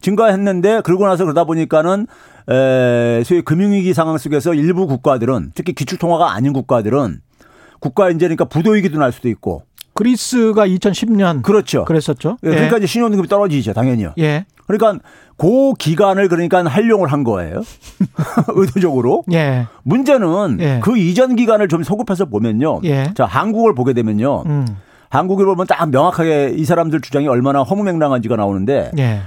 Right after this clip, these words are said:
Speaker 1: 우리나라 구십칠 년 외환위기 터졌을 때요.
Speaker 2: 음.
Speaker 1: 우리나라 국가 채무 비율이 십 퍼센트였었습니다.
Speaker 2: 예.
Speaker 1: 근데 그 당시에 에이에이 마이너스에 있다가
Speaker 2: 예.
Speaker 1: 지금부터 한 등급 밑에 있다가
Speaker 2: 음.
Speaker 1: 세 등-,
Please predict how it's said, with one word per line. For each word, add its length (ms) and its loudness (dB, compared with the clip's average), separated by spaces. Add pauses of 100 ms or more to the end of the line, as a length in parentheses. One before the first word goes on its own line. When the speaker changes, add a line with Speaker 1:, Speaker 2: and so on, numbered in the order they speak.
(140)
Speaker 1:
우리나라 320 2
구십칠 540 -2
년 160 4
외환위기 380 4
터졌을 320 -4
때요. 580 -2
Speaker 2:
음. 380 -4 (280)
Speaker 1:
우리나라 260 0
국가 260 0
채무 260 -2
비율이 180 0
십 140 -8
퍼센트였었습니다. 840 -2 (140)
Speaker 2:
예. 240 -2 (580)
Speaker 1:
근데 180 2
그 120 0
당시에 380 2
에이에이 440 4
마이너스에 460 0
있다가 540 0
Speaker 2:
예. 220 0
Speaker 1:
지금부터 340 0
한 160 -2
등급 240 0
밑에 220 0
있다가 540 0
Speaker 2:
음. 420 -2
Speaker 1:
세 260 0
등-, 160 2